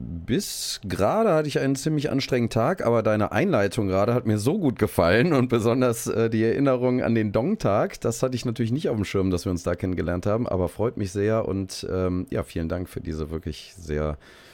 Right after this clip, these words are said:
sympathische Einleitung. In der Tat ist gerade kurz vorher eine Nachricht aus dem Bandchat eingetrudelt, die mich gar nicht erfreut hat. Dementsprechend, ähm,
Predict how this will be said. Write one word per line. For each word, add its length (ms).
sympathische 600
Einleitung. 720
In 120
der 100
Tat 260
ist 160
gerade 240
kurz 260
vorher 420
eine 180
Nachricht 720
aus 260
dem 160
Bandchat 640
eingetrudelt, 880
die 60
mich 240
gar 220
nicht 220
erfreut 500
hat. 400
Dementsprechend, 1000
ähm, 720